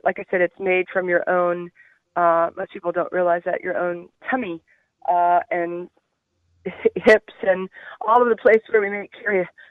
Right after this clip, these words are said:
a couple of extra Twinkies. Um,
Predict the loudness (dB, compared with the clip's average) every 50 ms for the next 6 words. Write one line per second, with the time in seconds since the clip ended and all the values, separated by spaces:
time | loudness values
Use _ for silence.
0 | _ _ -12 -8 -2 -2 0 0 0 0 0 0 -2 -2 -2 -4 -14 -10 -4 -2
1 | -2 -2 -4 -8 -8 -8 -8 -8 _ -20 _ _ _ -20 -20 -20 _ -4 -2 0
2 | 0 0 2 2 2 2 0 -2 -10